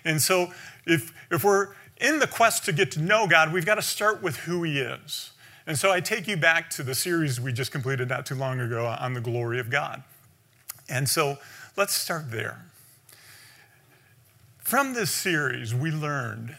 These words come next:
that God in his person, God in his nature, is perfect and pure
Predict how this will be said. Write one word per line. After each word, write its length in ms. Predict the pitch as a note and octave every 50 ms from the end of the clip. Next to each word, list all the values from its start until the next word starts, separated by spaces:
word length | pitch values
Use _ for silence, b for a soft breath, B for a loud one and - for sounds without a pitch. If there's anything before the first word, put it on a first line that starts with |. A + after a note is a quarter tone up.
| -
that 460 | - D3+ B2 G#2 D#3+ D#3+ - E3+ C#3 A#2
God 440 | E3 E3 F#3 G#3+ A3+ A3 A3+ A3
in 180 | G3+ F#3 F#3 F3
his 260 | C3+ D3+ D#3+ C3+ -
person, 560 | - - C#3 B2 - - - A2 A2+ A2 A2+
God 340 | A2 C#3+ E3+ F#3+ G3+ G#3+ G#3
in 180 | G#3 G3 F3+ D3+
his 240 | C#3+ C#3+ A#2 A2+ A#2
nature, 580 | A2+ A2+ A2+ G#2+ - - - - - - C#3 B B B B B B B B B
is 540 | - - C#3+ D3 C#3+ C3+ C3 A#2+ - - B B B B B B B _ _ _ _
perfect 720 | - - - A3 G#3+ - - C#3 A#2+ G#2 - - - - A#2 - _ _ _ - _ _ _ b b b b b b b b b _ _ -
and 180 | B2 B2 A#2 -
pure 680 | - - G3+ G#3 F#3+ E3+ C#3 A2 G#2+ - F#2 - -